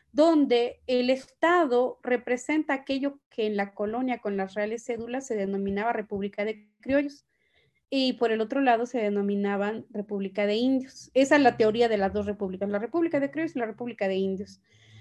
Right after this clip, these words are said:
Eh, un acercamiento inmediato a, a esta división de dos repúblicas, eh, mostraría una suerte de apartheid.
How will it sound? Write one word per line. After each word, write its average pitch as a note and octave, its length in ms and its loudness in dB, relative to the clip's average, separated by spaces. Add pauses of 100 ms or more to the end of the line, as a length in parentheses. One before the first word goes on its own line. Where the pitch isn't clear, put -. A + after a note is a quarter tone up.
(240)
Eh, A#3+ 220 6
un E4+ 180 8 (100)
acercamiento C#4 1500 4
inmediato A#3+ 1000 2
a, G#3 600 0
a G3+ 80 2
esta A3+ 600 0
división A3 720 -4
de G#3 100 -2
dos G#3 220 -4
repúblicas, B3 760 -4 (480)
eh, G#3+ 400 2
mostraría C4 760 4
una A#3+ 180 2
suerte G#3+ 320 -4
de G#3 80 4
apartheid. A3 500 -2